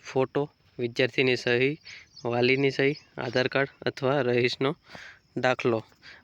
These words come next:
આટલા ડોક્યુમેન્ટ જોશે. અને વેબસાઇટ છે, આ વેબસાઇટની લિંક હું ડિસ્ક્રિપ્શનમાં વીડિયોની નીચે આપી દઈશ, ત્યાંથી ડાયરેક્ટ આ વેબસાઇટ પર આવી શકે છે. ત્યારબાદ અહીંયા તમે જોઈ શકો છો,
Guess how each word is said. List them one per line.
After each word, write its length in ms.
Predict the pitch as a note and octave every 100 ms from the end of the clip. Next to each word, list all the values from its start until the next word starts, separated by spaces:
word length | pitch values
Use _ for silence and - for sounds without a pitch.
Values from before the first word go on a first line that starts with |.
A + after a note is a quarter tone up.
| -
આટલા 300 | B2+ C3 C3+
ડોક્યુમેન્ટ 480 | C3+ - C3+ C3+ C3
જોશે. 340 | C#3+ - B2+ - _ _
અને 360 | B2 A#2+ A#2+ A#2+
વેબસાઇટ 460 | B2 A#2 - C3+ -
છે, 340 | - B2 B2+ - _ - - - - - - _ _ _ -
આ 120 | B2+
વેબસાઇટની 460 | B2+ B2 C3+ C3 C3
લિંક 340 | C3 C#3 - - -
હું 280 | C3 C3+ C3
ડિસ્ક્રિપ્શનમાં 800 | B2+ - C3 B2 - B2+ B2 B2
વીડિયોની 400 | B2 B2+ B2+ B2+
નીચે 260 | A#2+ -
આપી 240 | B2+ D3 C#3
દઈશ, 300 | B2 B2+ - - - - _ -
ત્યાંથી 260 | C3 -
ડાયરેક્ટ 380 | B2 B2 E3 C#3+
આ 80 | B2+ D3 - - - _ B2
વેબસાઇટ 340 | B2 - B2+
પર 140 | B2+
આવી 180 | A#2+ B2
શકે 280 | - - B2
છે. 100 | D3+ - - - - - A#2 -
ત્યારબાદ 320 | B2 B2 B2
અહીંયા 220 | B2+ B2+
તમે 220 | B2+ B2+
જોઈ 160 | B2 C#3
શકો 200 | C3+
છો, 80 | B2